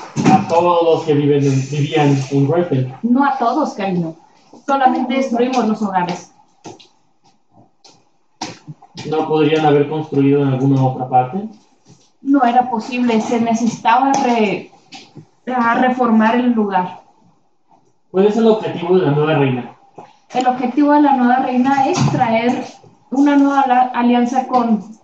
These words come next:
Speaker 2: quienes normalmente habíamos sido discriminados y hechos a un lado, tesoro.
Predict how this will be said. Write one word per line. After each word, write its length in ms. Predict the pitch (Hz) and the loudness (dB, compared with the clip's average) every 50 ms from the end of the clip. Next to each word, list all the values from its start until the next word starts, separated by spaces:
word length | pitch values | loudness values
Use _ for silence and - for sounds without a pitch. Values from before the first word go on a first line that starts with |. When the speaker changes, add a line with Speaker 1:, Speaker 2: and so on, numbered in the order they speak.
| _ _ _ | _ _ _
Speaker 2:
quienes 380 | - 254 240 233 240 226 220 214 | -6 -4 0 2 2 4 4 2
normalmente 640 | 226 226 220 226 226 233 247 247 262 262 - 294 277 | 2 2 2 4 4 2 2 0 -2 -4 -4 -4 0
habíamos 580 | 262 247 226 226 226 220 220 233 247 240 - | 0 0 0 0 0 0 0 0 -2 -4 -4
sido 320 | - 247 226 214 214 226 233 | -6 -4 -2 0 0 -2 -2
discriminados 920 | - 247 - - 269 240 240 233 220 214 208 196 202 208 226 - - - 247 | -4 -6 -6 -6 -2 -2 0 0 2 0 0 0 0 0 -2 -4 -4 -4 -6
y 40 | 214 | -6
hechos 280 | - - - 220 - | -6 -6 -12 -10 -4
a 60 | 220 | -2
un 140 | 208 208 208 | 0 0 2
lado, 260 | 202 196 208 214 208 - - | 2 0 0 -2 -4 -6 -10
tesoro. 460 | 202 175 - 170 165 160 151 - - | -14 -16 -12 -10 -10 -8 -10 -12 -14